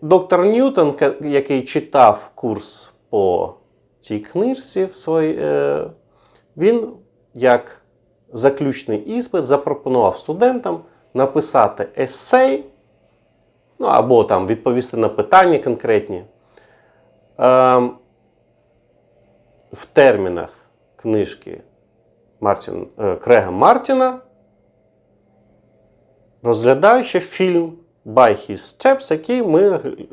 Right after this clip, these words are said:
розглядали в класі. Тобто цілий семестр доктор Ньютон показував, демонстрував студентам, як користуватися цими, цим інструментарієм.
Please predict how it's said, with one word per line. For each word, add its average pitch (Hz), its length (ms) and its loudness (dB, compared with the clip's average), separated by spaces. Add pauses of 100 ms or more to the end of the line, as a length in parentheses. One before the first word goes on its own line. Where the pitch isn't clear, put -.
(920)
розглядали 113 640 0
в - 120 -8
класі. 82 280 -4
Тобто 123 400 -4 (280)
цілий 233 300 2
семестр 104 600 -2 (720)
доктор 160 420 2
Ньютон 107 480 -4 (100)
показував, 160 580 2
демонстрував 151 640 2
студентам, 92 600 -10 (360)
як 147 320 4
користуватися 127 920 -4
цими, 131 720 -2 (640)
цим 151 220 2
інструментарієм. 104 800 -4